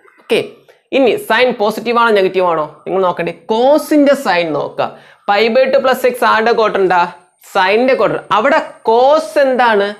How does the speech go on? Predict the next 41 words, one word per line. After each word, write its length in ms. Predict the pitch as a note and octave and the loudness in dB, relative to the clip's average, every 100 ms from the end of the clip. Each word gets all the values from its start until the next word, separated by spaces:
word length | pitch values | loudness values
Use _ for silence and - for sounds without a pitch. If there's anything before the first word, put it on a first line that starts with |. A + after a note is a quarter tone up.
| - _ E3+ | -18 _ -4
നെഗറ്റീവ്. 420 | E3 E3+ C#3 - | -2 -2 -4 -6
അപ്പൊ 140 | D3 | -4
ആൻസർ 320 | F#3+ E3+ E3+ D#3+ | -2 -2 -6 -6
നെഗറ്റീവ്. 440 | B2 A#2+ - G2+ - _ _ _ _ _ - - | -6 -8 -12 -14 -16 _ _ _ _ _ -20 -8
ഇവിടെയാണ് 280 | F#3 A#3 A3+ | -4 -2 0
നിങ്ങൾക്ക് 240 | A3+ - | 0 -2
തെറ്റ് 200 | F3+ F#3 | -2 0
വരാം. 160 | D3+ D#3+ | 0 0
നിങ്ങൾ 180 | G#3+ | 2
ഈ 80 | B3 A#3+ - - - - | 2 -2 -10 -20 -20 -4
സൈൻ 480 | G#3 G#3 A#3+ D4+ D4 | 0 2 2 4 2
അല്ല 260 | A3+ E3+ | 2 0
നോക്കേണ്ടത്. 680 | C#3+ B2+ A#2 A2 - - _ _ _ _ D#3+ | -2 -4 -6 -12 -12 -16 _ _ _ _ -2
തന്നിക്കുന്ന 360 | F3 B3 D#4+ E4+ | 0 0 0 0
trigonometry 600 | C4+ A#3 A3 G3+ F#3 D#3 | 2 2 2 2 0 0
ratio 500 | D3+ B2 - G4 F#4+ | 0 -2 -4 -6 -2
അവിടെ 200 | G#3 G3+ | -2 -2
പോസിറ്റീവ് 420 | G3 E3 - D3 | -2 -4 -4 -4
ആണോ 160 | D3 | -4
നെഗറ്റീവ് 340 | D3 C3 C3 B2+ | -4 -6 -6 -6
ആണോ 100 | A#2 | -6
നോക്കുക. 200 | A#2+ C3 | -6 -4
ആൻസർ 340 | E3+ A#3 - | -2 -4 -2
ഏത് 200 | E3 B2+ | -2 -2
നോക്കണ്ട 300 | B2 - - | -6 -10 -14
കേട്ടോ. 380 | - - - - - _ _ - | -8 -6 -6 -10 -20 _ _ -2
കാരണം 260 | E3 A3 | 0 0
co-function 600 | A#3+ G#3+ B3+ C4 B3 B3+ | 0 0 0 -2 -4 -4
വരുമ്പോ 200 | A3 G#3 | -4 -2
അങ്ങനെയാണ്. 460 | F#3 D3 - G#2 - | -2 -2 -6 -10 -12
സാധാരണ 440 | - E3 A#3+ C4+ | -4 -2 0 0
ഇപ്പൊ 140 | A#3+ - | -4 -4
പൈയോ 320 | E3 F3+ B3 | -2 2 0
ടു 120 | B3 | 0
പൈ 220 | B3 B3+ | -2 0
ആണെങ്കിൽ 320 | B3 A#3 C4 A#3+ | 0 0 -2 -2
തന്നിക്കുന്ന 460 | A3+ A#3+ B3+ B3+ | 0 0 2 2
തന്നെ 140 | A#3+ A3+ | 2 0
ആൻസർ 200 | G#3 G3 | 0 -2
ആയിട്ട് 160 | D3+ | -2
വരും. 240 | B2+ - | -4 -8